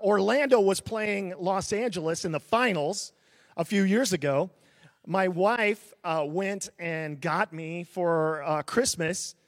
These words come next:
an early Christmas present. She got me a ticket to the N B A Finals. It was so unexpected,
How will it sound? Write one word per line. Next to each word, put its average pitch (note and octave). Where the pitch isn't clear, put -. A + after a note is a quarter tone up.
an D3+
early G#3+
Christmas A3
present. E3+
She -
got E4
me C#4+
a A#3
ticket B3
to G3+
the F#3+
N G3
B F#3+
A F3
Finals. -
It G4
was E4
so D#4+
unexpected, G3+